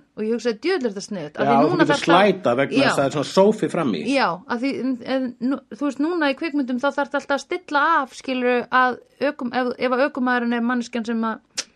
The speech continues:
Speaker 1: þú veist... Þá, ég hugsaði það
Speaker 2: Já.
Speaker 1: oft, af því að annars, ég var
Speaker 2: Já.
Speaker 1: eitthvað, "Ah, annars hefði leikarinn þurft að fara út úr, hérna, út úr bílnum,"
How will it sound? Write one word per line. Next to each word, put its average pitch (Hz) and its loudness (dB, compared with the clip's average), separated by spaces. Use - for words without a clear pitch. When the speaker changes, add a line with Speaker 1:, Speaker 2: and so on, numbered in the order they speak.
Speaker 1:
þú 226 -2
veist... - -6
Þá, 247 2
ég 254 2
hugsaði 262 2
það 240 6
Speaker 2:
Já. 202 4
Speaker 1:
oft, - -6
af 233 0
því 240 2
að 233 0
annars, 269 -2
ég 247 0
var 240 2
Speaker 2:
Já. - -
Speaker 1:
eitthvað, - -4
"Ah, 330 0
annars 262 -2
hefði 254 0
leikarinn 277 -2
þurft 262 -8
að - -20
fara 311 -2
út 349 -4
úr, 269 -2
hérna, 247 -4
út 339 -2
úr 247 -6
bílnum," 277 0